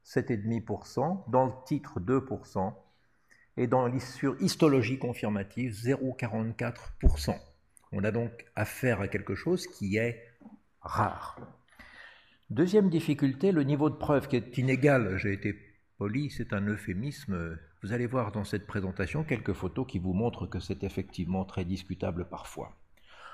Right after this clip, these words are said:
Ensuite, une pharmacopée qui a beaucoup évolué depuis les années soixante. Des comédications fréquentes, d'autant que l'on prescrit quelquefois maintenant dans des états non malades.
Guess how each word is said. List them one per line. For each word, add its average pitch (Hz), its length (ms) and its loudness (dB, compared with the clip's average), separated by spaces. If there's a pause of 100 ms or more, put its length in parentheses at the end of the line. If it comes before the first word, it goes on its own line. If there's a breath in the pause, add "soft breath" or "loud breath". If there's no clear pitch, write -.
(200 loud breath)
Ensuite, 143 300 2
une 156 80 4
pharmacopée 139 800 2
qui 107 100 0
a 95 60 4
beaucoup 120 400 2
évolué 110 400 4
depuis 98 300 0
les 87 200 -2
années 92 140 2
soixante. 170 640 2 (580 loud breath)
Des 151 580 8
comédications 175 840 6
fréquentes, 190 640 4
d'autant 175 320 6
que 170 120 2
l'on 143 160 4
prescrit 160 440 -2
quelquefois 147 440 2
maintenant 135 360 0
dans 120 140 0
des 120 240 2
états 135 260 4
non 190 260 6
malades. 196 580 2